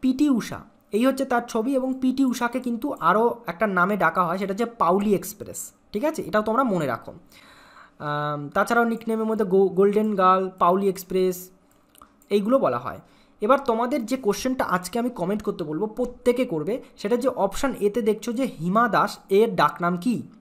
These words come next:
এর ডাকনাম, হিমা দাসের ডাকনাম কী, সেটা কিন্তু অবশ্যই কমেন্ট করে জানাবে তোমরা। ভারতের দীর্ঘতম রেলওয়ে সুড়ঙ্গ পথ কোনটি? পাঁচের দাগের কোশ্চেন,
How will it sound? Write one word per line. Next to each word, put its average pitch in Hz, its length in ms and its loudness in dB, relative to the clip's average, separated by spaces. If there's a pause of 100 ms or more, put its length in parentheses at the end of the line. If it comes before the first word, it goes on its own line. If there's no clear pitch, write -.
(640)
এর 208 300 0
ডাকনাম, 180 440 2
হিমা 208 260 0
দাসের 233 280 0
ডাকনাম 208 380 0
কী, 214 180 -2
সেটা 185 200 -4
কিন্তু 208 240 -2
অবশ্যই 165 500 0 (280)
কমেন্ট 175 340 -2
করে 226 220 0
জানাবে 135 360 -4
তোমরা। 117 340 -12 (420)
ভারতের 196 440 0
দীর্ঘতম 208 560 0 (220)
রেলওয়ে 226 600 2 (100)
সুড়ঙ্গ 226 600 0 (100)
পথ 202 220 0
কোনটি? 143 420 -6 (120)
পাঁচের 190 300 -2
দাগের 226 240 2
কোশ্চেন, 226 440 -2